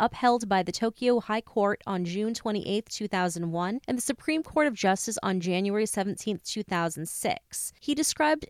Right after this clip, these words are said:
his serial murders as an act of benevolence. Child killer Kaoru Kobayashi described himself as the next Tsutomu Miyazaki or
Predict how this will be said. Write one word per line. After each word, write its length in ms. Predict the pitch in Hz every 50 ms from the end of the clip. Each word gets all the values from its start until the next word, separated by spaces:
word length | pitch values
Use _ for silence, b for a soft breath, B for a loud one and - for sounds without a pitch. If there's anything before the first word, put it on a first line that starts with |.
| -
his 240 | - 233 254 233 -
serial 360 | - 269 247 247 262 269 269
murders 420 | 247 226 220 220 208 220 226 220 -
as 260 | - 202 190 190 180 - -
an 120 | 202 - -
act 280 | 208 226 262 - -
of 180 | 294 240 208 185
benevolence. 840 | 202 196 196 196 226 220 214 131 104 110 113 - - - - - - _ _
Child 440 | - - - 254 254 285 294 - -
killer 540 | - - 302 254 233 233 240 240 233 240 - -
Kaoru 560 | - 240 208 214 233 247 262 254 285 285 285
Kobayashi 840 | - - 269 254 254 233 240 220 226 226 240 247 240 - - 202 185 180
described 500 | 196 185 - - - 226 233 247 240 -
himself 420 | 254 233 226 - 214 208 208 - -
as 300 | - 190 185 185 175 180
the 160 | - 196 190
next 480 | 190 208 220 247 262 - - - - -
Tsutomu 640 | - - - 247 220 - - 302 285 269 277 277 285
Miyazaki 720 | 254 247 262 254 254 240 - 214 196 196 214 - 240 214
or 360 | - - 196 185 190 190 175